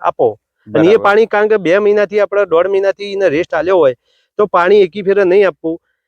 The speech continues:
Speaker 1: પેલો બે કલાક જેવું આપ્યું, પછી બે ચાર દાડા જાય ને પછી ત્રણ કલાક આલો. એમ
Speaker 2: બરાબર.
Speaker 1: ધીમે ધીમે ધીમે પાણી વધારો.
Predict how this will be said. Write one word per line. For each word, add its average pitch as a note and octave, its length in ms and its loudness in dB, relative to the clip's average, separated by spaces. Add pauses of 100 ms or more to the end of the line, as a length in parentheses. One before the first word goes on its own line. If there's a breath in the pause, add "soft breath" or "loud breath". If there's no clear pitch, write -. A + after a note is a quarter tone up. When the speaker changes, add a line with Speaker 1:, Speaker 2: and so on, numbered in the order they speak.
(160)
Speaker 1:
પેલો F#3+ 560 2 (480)
બે E3 180 2
કલાક F3+ 280 -2
જેવું F3 300 0
આપ્યું, F3 360 -4 (340)
પછી D3 160 -4
બે E3 200 2
ચાર F3+ 180 -2
દાડા F3 260 -2
જાય D#3+ 240 0
ને E3 140 -2
પછી D#3 260 -2
ત્રણ D3 260 -2
કલાક E3+ 320 0
આલો. E3+ 400 0
એમ B2 60 -20
Speaker 2:
બરાબર. A2+ 320 -4
Speaker 1:
ધીમે D#3 200 2
ધીમે G#3+ 220 2
ધીમે A3 200 0
પાણી G#3 280 2
વધારો. D#3+ 380 0